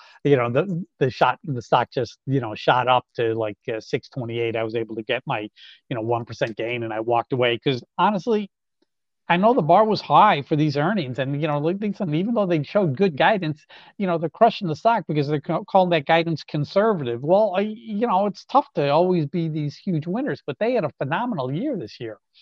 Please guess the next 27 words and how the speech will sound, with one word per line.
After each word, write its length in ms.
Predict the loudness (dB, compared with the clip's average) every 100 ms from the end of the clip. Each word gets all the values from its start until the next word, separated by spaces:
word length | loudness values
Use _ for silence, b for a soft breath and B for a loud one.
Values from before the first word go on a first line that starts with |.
| b _
Um, 520 | 4 4 4 0 -6 -4
uh, 360 | -2 0 0 -2
you 140 | -4 -6
know, 80 |
if 160 | -8 -6
you 80 | -2
look 180 | 0 -2
at 80 |
the 60 | -8
stock, 340 | -4 -2 -2 -2
it 160 | -6
is, 220 | -6 -4
it's, 340 | -4 -6 -10 -6
uh, 280 | -4 -2 -4
it, 220 | -6 -8
it's 220 | -8 -10 _
done 240 | 0 0
very 200 | -2 -2
well. 360 | -2 -4 -4 -10 b b b -10
But, 140 | -10 -2
uh, 160 | 0 0
Adobe, 500 | 2 6 6 4 -4
I 100 | -2
made 220 | 0 2
money 300 | 0 0 -2
in 100 | -2
it. 160 | -2